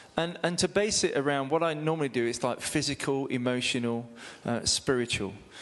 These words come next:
Um, so it's like, you know, emotional, loved, thankfulness from the cross, physical, crown of thorns, uh, that could lead you to think about, you know, a king, a humble king.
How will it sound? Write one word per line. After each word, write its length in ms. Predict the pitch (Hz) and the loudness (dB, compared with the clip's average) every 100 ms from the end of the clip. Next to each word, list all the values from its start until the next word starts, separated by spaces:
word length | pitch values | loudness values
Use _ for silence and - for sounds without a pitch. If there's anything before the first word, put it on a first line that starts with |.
| - - | -14 -4
Um, 460 | 117 117 113 110 - - | -2 -2 -2 -6 -4 0
so 260 | - 127 | 2 2
it's 200 | 110 113 | 0 0
like, 280 | 120 113 90 | 0 -2 -2
you 80 | 117 | -2
know, 240 | 107 104 107 - - - | -2 -2 -6 -16 -20 -6
emotional, 560 | 120 113 117 - 110 101 | -2 0 0 0 -2 -2
loved, 300 | 101 107 - | 0 0 -2
thankfulness 720 | - 117 110 - 107 104 104 | -6 -4 -4 -4 -4 -2 -4
from 180 | - 104 | -4 -4
the 60 | |
cross, 420 | - - 104 101 - | -4 -2 -2 -2 -6
physical, 680 | - - 120 110 - 113 | -6 -4 -2 -2 -4 -4
crown 320 | 104 - 113 107 | -2 -2 -2 -2
of 120 | 98 | -6
thorns, 560 | - 113 107 110 - - - - - - | -2 -2 0 -2 -6 -8 -14 -14 -16 -8
uh, 140 | - 107 | -4 -2
that 160 | 104 - | -2 -2
could 220 | 117 110 | -4 0
lead 240 | 117 110 | -2 -2
you 80 | 110 | -4
to 100 | - | -4
think 300 | - 107 104 | -4 -4 -4
about, 400 | 101 98 95 - - - | -2 -2 -2 -6 -12 -10
you 100 | - | -6
know, 80 | 98 - | -6 -6
a 60 | - | 2
king, 540 | - 120 113 113 120 | 2 2 0 -2 -4
a 40 | 101 | -2
humble 360 | 123 117 110 | 0 0 -2
king. 500 | - - 110 110 110 | -2 -2 0 -2 -6